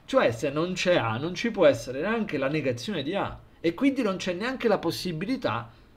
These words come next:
di affermare l'assurdo, ovvero che A non sia A, che è un'assurdità, ma è assurdità autentica proprio perché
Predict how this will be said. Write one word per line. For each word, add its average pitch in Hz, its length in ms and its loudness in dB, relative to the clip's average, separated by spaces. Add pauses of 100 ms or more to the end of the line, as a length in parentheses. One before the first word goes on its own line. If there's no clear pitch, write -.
(500)
di 208 340 -4
affermare 135 600 0
l'assurdo, 139 680 0
ovvero 139 280 2
che 143 180 -4
A 131 160 0
non 143 240 -8
sia 117 300 -6
A, 107 220 -6 (680)
che 139 120 -2
è 127 40 0
un'assurdità, 139 920 0 (680)
ma 143 160 0
è 151 60 4
assurdità 147 880 6
autentica 165 920 2 (600)
proprio 247 300 12
perché 185 600 4